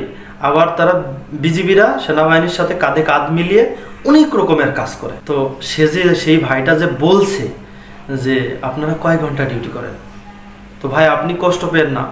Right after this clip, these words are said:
originally সত্য কথা বলছি যে ওই ভাইটা ঠিকই বলেছে।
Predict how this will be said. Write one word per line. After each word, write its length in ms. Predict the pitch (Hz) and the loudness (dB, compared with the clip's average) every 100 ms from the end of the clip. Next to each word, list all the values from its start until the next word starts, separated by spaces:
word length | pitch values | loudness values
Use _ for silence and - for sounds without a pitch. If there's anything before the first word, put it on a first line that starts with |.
| - | 2
originally 500 | 156 160 196 208 208 | 2 2 2 4 4
সত্য 340 | 170 156 202 | 0 -2 0
কথা 200 | 196 185 | 0 2
বলছি 380 | 175 160 160 165 - - - - - - - - 135 | 2 2 0 -4 -6 -16 -18 -18 -16 -14 -10 -6 0
যে 80 | |
ওই 120 | 147 139 | 2 4
ভাইটা 320 | 139 147 165 | 2 2 -2
ঠিকই 280 | 147 135 131 | -4 -2 -2
বলেছে। 320 | 117 120 | -4 -6